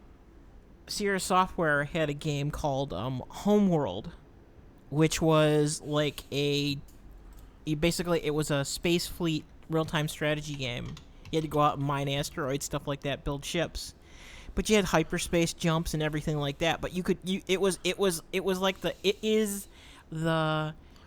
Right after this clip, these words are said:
Wrath of Khan thing, where, like, Khan is this tactical genius, but he just thinks, he thinks, like, it's a chessboard instead of, there's three dimensions that you can play here, like,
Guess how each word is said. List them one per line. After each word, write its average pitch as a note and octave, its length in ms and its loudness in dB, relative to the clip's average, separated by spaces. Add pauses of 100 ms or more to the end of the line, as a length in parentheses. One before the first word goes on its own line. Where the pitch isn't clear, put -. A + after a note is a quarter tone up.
Wrath F3 280 2
of - 140 -4
Khan F#3 400 -2
thing, D3 280 -4
where, C#3 140 -4
like, C#3 220 -4
Khan E3 320 -2
is D#3+ 100 -2
this D#3+ 160 -6
tactical D#3 460 -4
genius, D3+ 480 -4
but - 220 -12
he D3 100 -8
just D3 240 -10
thinks, D3+ 300 -8
he D3+ 120 -6
thinks, D#3 360 -10
like, C#3 200 -8
it's C#3+ 120 -12
a - 40 -10
chessboard C#3 640 -8
instead C#3 360 -10
of, D3 440 -8 (840)
there's D#3 200 -4
three F#3 180 -2
dimensions D#3+ 520 -2
that D3+ 120 -6
you C#3 80 -10
can D#3 160 -6
play D#3+ 260 -6
here, C#3 300 -8
like, B2+ 220 -12